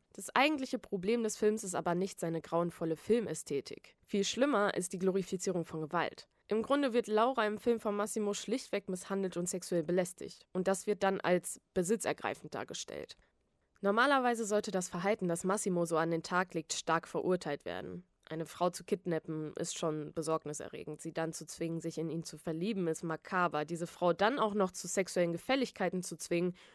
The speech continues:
obwohl Massimo sagt, er fasst sie ja nicht an, wenn sie das nicht will, ist halt alles andere als heiß, erotisch oder sexy.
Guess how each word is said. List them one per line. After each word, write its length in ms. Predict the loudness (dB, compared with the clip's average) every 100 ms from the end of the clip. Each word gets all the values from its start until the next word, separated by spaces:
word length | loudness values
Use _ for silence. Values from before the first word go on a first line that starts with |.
| -2
obwohl 260 | 2 6 6
Massimo 400 | 6 2 2 2
sagt, 260 | 2 0 _ _ -2
er 160 | -2
fasst 420 | 0 2 2 2
sie 100 | 0
ja 160 | 2 2
nicht 300 | 0 -4 2
an, 280 | 2 2 2
wenn 160 | 0
sie 120 | 0 -2
das 280 | -2 -2
nicht 320 | -4 -6 -6 0
will, 280 | 2 2 0 2
ist 240 | 0 4
halt 300 | 6 6 4 2
alles 360 | 6 6 4 2
andere 480 | 4 4 4 2
als 380 | 2 0 -2 0
heiß, 380 | 4 4 2 -4
erotisch 640 | -2 2 2 2 0 0 0
oder 220 | 0 0
sexy. 580 | 0 0 0 -2 -8 -10